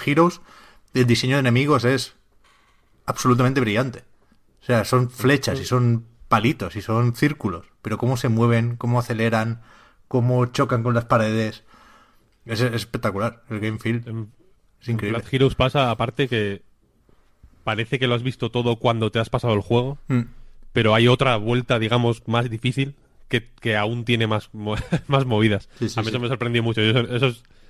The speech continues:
Speaker 2: de las cosas que cuando jugué a la versión final no, no me esperaba. Y fue como, hostia, de-, increíble, ¿no?
Speaker 1: Los
Speaker 2: Y es
Speaker 1: je-,
Speaker 2: cierto
Speaker 1: los jefes
Speaker 2: es
Speaker 1: finales, incluso, ¿eh? ¿Qué necesidad tenía este juego de currarse los jefes finales, no? Hay uno,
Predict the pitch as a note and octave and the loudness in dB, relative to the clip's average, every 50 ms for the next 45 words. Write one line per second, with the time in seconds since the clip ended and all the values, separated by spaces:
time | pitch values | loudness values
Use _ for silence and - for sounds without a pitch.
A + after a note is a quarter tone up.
0 | - - - A#2 A#2+ A2 G#2+ G2 - - A#2+ A#2 - B2+ - - - A2 B2+ B2 | -20 -20 -6 -2 -2 0 0 -2 -4 -6 -6 -6 -6 -8 -8 -8 -8 -4 -4 -4
1 | B2 A#2 A2+ A2+ A#2 A#2 A2+ A2+ A2+ A2 G#2 - - A2+ G#2 A2 A2+ A2+ A2+ A2 | -4 -2 -2 -2 0 0 2 2 2 0 -2 -4 -8 -8 -4 -2 -2 0 0 0
2 | G#2+ G#2 - - A2+ G#2+ - G#2+ G#2+ A2 A2+ A2 G#2+ G#2+ G#2+ G#2+ G#2+ G#2 G#2 G#2 | -2 -2 -4 -4 -4 -2 -2 0 0 2 2 2 2 0 0 0 0 0 -2 -4
3 | - - - - _ _ _ _ _ - - - A#2 A2 G#2+ A2 A2 A2 G#2+ G#2+ | -6 -12 -20 -20 _ _ _ _ _ -20 -12 -8 -6 -2 0 0 2 2 2 0
4 | G#2+ G#2 G2+ G#2 G#2+ G#2 G#2+ - - A#2+ G#2+ A2+ A#2+ C3 C3+ - _ - - - | -2 -2 -4 -6 -4 -4 -4 -4 -4 -2 -2 0 -2 -2 -6 -12 _ -20 -20 -20
5 | - - _ _ _ _ _ _ _ - - _ _ - - - - _ _ _ | -20 -20 _ _ _ _ _ _ _ -20 -20 _ _ -20 -20 -20 -20 _ _ _
6 | _ - - B2+ A2+ G2+ F#2+ - - G2+ G2 G2 F#2 F#2 G2 - - - B2 A#2 | _ -12 -8 -6 -6 -8 -8 -10 -10 -10 -10 -10 -10 -12 -14 -14 -18 -20 -20 -20
7 | - - - - - - - - - - - - - - - G#2+ G#2 G#2 G2+ G2+ | -20 -20 -20 -20 -20 -20 -20 -20 -20 -20 -20 -20 -20 -20 -20 -20 -16 -14 -12 -12
8 | G2 G2 G2 F#2+ F2+ - - - _ G2 - A2 G#2+ G2+ - F#2 G2+ A2+ G#2+ F#2 | -12 -12 -12 -14 -16 -20 -20 -20 _ -20 -20 -18 -16 -14 -12 -10 -8 -8 -8 -10
9 | G2 B2+ - - - - - - - A2+ A2+ - - - A#2+ A2+ A#2+ B2 - - | -12 -16 -18 -20 -20 -20 -18 -14 -14 -14 -14 -10 -6 -4 0 2 2 0 2 4
10 | C3+ C3+ - D#3 C3+ D#3 D#3+ - - B2+ A2 C#3+ E3 C3+ - A#2+ G#2 G#2 C3+ D#3 | 2 4 4 4 4 4 4 4 2 4 4 4 4 2 2 0 0 0 0 0
11 | - C3 G#2+ G2+ - B2 A#2+ C#3+ C#3 - D#3 A#2+ B2 A#2 A#2+ C3+ B2+ C#3 B2 C3 | 2 2 0 0 0 0 0 0 0 0 0 0 2 2 2 2 0 0 0 -2
12 | A#2+ - A#2+ A#2+ - C#3 D3 C#3+ B2+ A2+ A#2 A2+ A2+ B2 A#2+ - B2 G#2 - - | -2 -2 -2 -2 0 2 2 2 2 2 2 4 4 2 2 0 -2 -4 -2 -2
13 | B2 A#2 A#2+ - - G#2+ A2+ C3 B2 G2 F#2+ A#2 D3 C3 A2 A2 A#2 B2 B2+ B2+ | -2 -2 -2 -4 -4 -4 -2 -2 -2 -4 -4 -4 -4 -4 -2 -2 0 0 0 0
14 | B2 A#2 A#2+ | 0 -2 -4